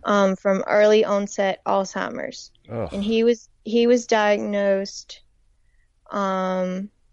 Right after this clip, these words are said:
Speaker 1: right before my senior year of college. And then after I graduated from my M F A, um,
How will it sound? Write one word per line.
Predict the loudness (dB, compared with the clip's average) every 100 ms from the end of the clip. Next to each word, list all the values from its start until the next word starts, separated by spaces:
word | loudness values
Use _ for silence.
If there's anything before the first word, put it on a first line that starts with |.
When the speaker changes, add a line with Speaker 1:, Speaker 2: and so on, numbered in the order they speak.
| _ _ _
Speaker 1:
right | -2 2 4 2 2
before | 0 0 -2 0 2 2
my | 0 -4
senior | -6 -12 -6 -2 0 0 2 2 0
year | 0 0 4 4 4 2 -4 _ _ _
of | -6 -4
college. | -2 2 4 4 2 0 -4 -8 _ _ _ _ _ _ _ _ _ _
And | 4 6 6 4 4 2 0 -2 -6 -10 -16 _ _ _ _ _ _ -18
then | -4 2 4 4 4 2 0 -2 -8 _ _ _ _ _
after | -4 -2 0 0
I | 0 0
graduated | -2 -2 -2 -2 -4 0 0 -2 -4
from | -8 -6 -4
my | -6
M | -6 -4 -2 -2
F | -4 -2 2
A, | 4 4 4 4 2 -4 -10 _ _ _ _ _ _ _
um, | -6 -2 0 -2 -4